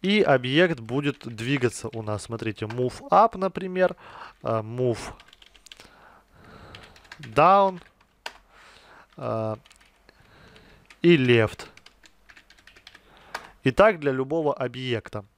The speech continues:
И таким образом мы можем управлять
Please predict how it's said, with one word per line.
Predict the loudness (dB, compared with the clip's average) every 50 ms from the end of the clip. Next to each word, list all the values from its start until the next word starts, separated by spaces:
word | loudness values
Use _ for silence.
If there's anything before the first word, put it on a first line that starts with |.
| _ -20 -20 _ _ _
И | _ 0
таким | 2 2 2 2 0 -2 0 2
образом | 2 2 4 4 2 2 2 -2 -4 -4
мы | -6 -4 -2 -2 -2 -2
можем | -2 0 2 2 2 2 2 -2 -4 -6
управлять | -10 -6 0 0 0 2 2 2 4 4 2 2 -2 -10